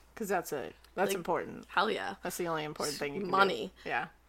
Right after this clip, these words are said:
Speaker 2: Um, two days after the murder of Hinman, Gary tells the family now is the time for
Speaker 1: And
Speaker 2: Helter Skelter.
Speaker 1: And they found the murder weapon in the tire well of his car.
Speaker 2: Oh, yeah.
Speaker 1: Like, that's how dumb.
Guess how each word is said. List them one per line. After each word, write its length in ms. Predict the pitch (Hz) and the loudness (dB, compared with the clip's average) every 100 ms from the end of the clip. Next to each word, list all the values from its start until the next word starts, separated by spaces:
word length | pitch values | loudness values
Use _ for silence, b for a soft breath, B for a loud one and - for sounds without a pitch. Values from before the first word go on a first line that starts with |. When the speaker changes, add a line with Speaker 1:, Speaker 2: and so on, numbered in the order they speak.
| - | 8
Speaker 2:
Um, 560 | 202 190 180 165 185 | 8 8 6 0 -2
two 260 | - - 277 | 2 6 10
days 360 | 262 240 247 | 12 12 12
after 640 | 226 196 185 - 220 202 185 | 12 12 12 6 8 10 8
the 300 | 180 180 180 | 4 4 4
murder 360 | 180 175 175 175 | 6 2 4 4
of 100 | 175 | 4
Hinman, 380 | 175 170 170 | 2 2 0
Gary 280 | 170 175 180 | 2 4 4
tells 240 | 170 170 165 | 4 2 2
the 60 | |
family 400 | - 170 156 151 | -2 -2 0 -2
now 380 | 156 160 156 127 | -2 0 0 0
is 100 | 120 | -2
the 100 | - | -4
time 400 | 196 170 113 - | -4 -2 -2 -6
for 160 | 196 - | -4 2
Speaker 1:
And 80 | 233 | 4
Speaker 2:
Helter 240 | 175 185 | 4 2
Skelter. 560 | 196 - - - - 202 | 0 0 0 2 0 2
Speaker 1:
And 140 | 233 240 | 2 4
they 100 | 262 | 4
found 300 | 294 320 330 | 6 4 6
the 80 | 285 | 0
murder 340 | 202 185 190 | 0 0 2
weapon 320 | 208 220 247 | 0 0 -2
in 100 | 226 | -4
the 60 | 190 | -4
tire 380 | - - 120 107 | -2 0 0 -2
well 300 | - - - - | -2 -4 -6 -8
of 140 | 214 | -2
his 140 | 214 - | -2 -2
car. 260 | - - - _ B B | -4 -4 -10 _ B B
Speaker 2:
Oh, 160 | - 403 | 12 12
yeah. 240 | 277 370 196 | 12 12 12
Speaker 1:
Like, 80 | |
that's 180 | 175 - | 12 10
how 120 | 285 | 6
dumb. 380 | 233 202 156 170 | 4 2 2 -6